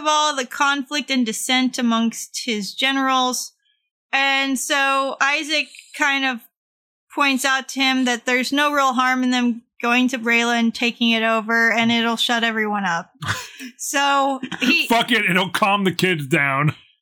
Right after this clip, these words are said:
Speaker 1: he agrees to do it, and, uh, they seem to be walking right into Carmilla's plan,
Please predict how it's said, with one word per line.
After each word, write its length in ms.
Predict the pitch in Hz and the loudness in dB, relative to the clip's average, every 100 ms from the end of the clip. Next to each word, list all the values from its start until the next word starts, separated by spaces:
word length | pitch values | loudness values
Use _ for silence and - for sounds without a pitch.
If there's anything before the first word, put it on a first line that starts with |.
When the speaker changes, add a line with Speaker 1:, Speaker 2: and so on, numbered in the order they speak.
| _ | _
Speaker 1:
he 240 | 320 370 | -2 0
agrees 420 | 381 294 330 330 - | 0 0 0 0 -2
to 140 | 311 | -2
do 180 | 269 285 | 0 0
it, 280 | 277 277 - | 0 0 -2
and, 460 | - 247 247 240 226 | -2 0 0 -2 -2
uh, 460 | 240 240 240 233 233 - _ _ | 0 0 0 -2 -4 -12 _ _
they 100 | 285 | -2
seem 220 | 269 427 | -2 -2
to 80 | 415 | 0
be 160 | 381 320 | 0 0
walking 720 | 277 277 294 330 277 254 240 _ | 2 0 0 -2 0 -2 -6 _
right 260 | 254 277 302 | -2 0 0
into 220 | 302 320 | -2 -2
Carmilla's 640 | - 269 262 262 240 226 | 0 0 2 0 0 -4
plan, 720 | - 311 311 277 233 226 220 | -8 -2 0 0 -2 -2 -6